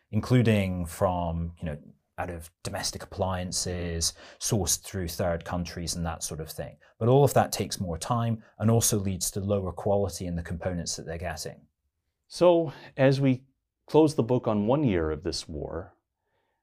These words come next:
Speaker 2: and with no sign of the hostilities stopping, what should we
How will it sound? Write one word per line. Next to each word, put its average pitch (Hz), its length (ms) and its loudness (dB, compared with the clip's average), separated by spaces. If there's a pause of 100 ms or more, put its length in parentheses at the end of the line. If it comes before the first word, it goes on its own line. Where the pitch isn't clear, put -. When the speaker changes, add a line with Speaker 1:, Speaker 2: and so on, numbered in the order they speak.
(320)
Speaker 2:
and 95 400 2
with 95 160 -2
no 110 160 2
sign 98 420 -2
of 82 240 -4 (140)
the 123 80 -4
hostilities 92 680 -4
stopping, 85 640 -4 (140)
what 110 340 2
should 123 260 -4
we 117 520 -2